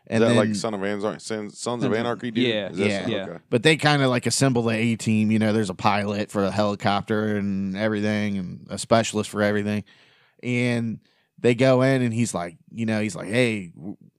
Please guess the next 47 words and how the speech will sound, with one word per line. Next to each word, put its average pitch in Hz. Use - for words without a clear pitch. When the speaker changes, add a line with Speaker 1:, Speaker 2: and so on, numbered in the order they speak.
Speaker 1:
we 117
can 104
fucking 101
kill 139
this 123
motherfucker 123
and 104
we 120
can 95
take 117
all 117
his 110
fucking 110
drug 110
money 113
and 101
we'll 160
put 135
it 127
in 123
an 110
offshore 120
account." 135
Uh, 95
Speaker 3:
Yeah, 120
Speaker 1:
you 117
Speaker 3:
he's 151
Speaker 1:
know, 101
Speaker 3:
got 170
this 170
shit 165
already 143
planned 120
out. 135
Speaker 1:
offshore 147
company, 160
and 123
it'll 113
pay 147
us 135
a 120
salary 135
the 127
rest 131
of 131
our 123
lives. 139